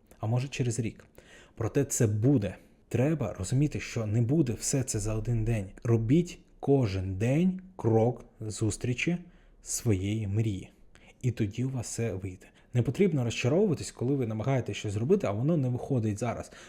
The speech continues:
Можливо, зараз не той час, але він обов'язково прийде. Отже, головне постійно щось робити.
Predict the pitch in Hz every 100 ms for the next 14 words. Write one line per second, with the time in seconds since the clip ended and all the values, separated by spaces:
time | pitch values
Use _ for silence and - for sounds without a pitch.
0 | - 120 107 175 208 110 - 165 208 135
1 | - - 107 143 135 - 156 104 - -
2 | - 101 117 151 - 101 107 113 95 101
3 | 95 - 117 110 - 165 117 98 - -
4 | _ _ _ _ 151 190 - - - _
5 | _ - 127 110 104 110 156 165 - _
6 | - 123 - - 110 123 120 - - 92
7 | - - - - 104 107 -